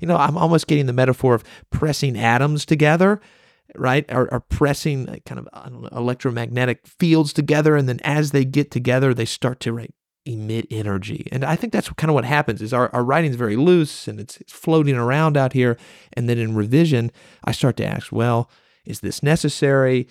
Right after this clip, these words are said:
Is this how I wanna phrase this? Can this be phrased better?" And things start to condense to where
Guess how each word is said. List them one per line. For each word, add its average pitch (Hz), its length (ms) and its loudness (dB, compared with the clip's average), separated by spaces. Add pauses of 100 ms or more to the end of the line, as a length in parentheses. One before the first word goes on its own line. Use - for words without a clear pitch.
(240)
Is 113 160 -6
this 123 160 0
how 120 80 0
I 113 80 0
wanna 104 220 -2
phrase 135 440 2
this? 127 300 2
Can 120 160 -8
this 120 100 -4
be 104 140 -2
phrased 101 440 -4
better?" 135 420 2 (120)
And 117 180 -8
things 143 240 -2
start - 360 -2
to - 120 -10 (120)
condense 98 1000 -6 (600)
to 147 120 4
where 127 480 2